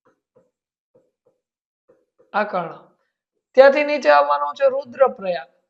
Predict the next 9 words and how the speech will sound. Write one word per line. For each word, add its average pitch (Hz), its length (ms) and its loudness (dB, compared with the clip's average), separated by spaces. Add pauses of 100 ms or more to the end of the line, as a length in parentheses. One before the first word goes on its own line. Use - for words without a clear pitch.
(3000)
રેડી? 269 260 -6 (1600)
અહીંયા 302 260 2
જે 320 180 2
નદી 311 280 0
આવે 311 280 4
ને 302 100 -10
આ 294 80 -6
નંદાકિની. 240 680 -4 (240)
નંદ 269 240 -2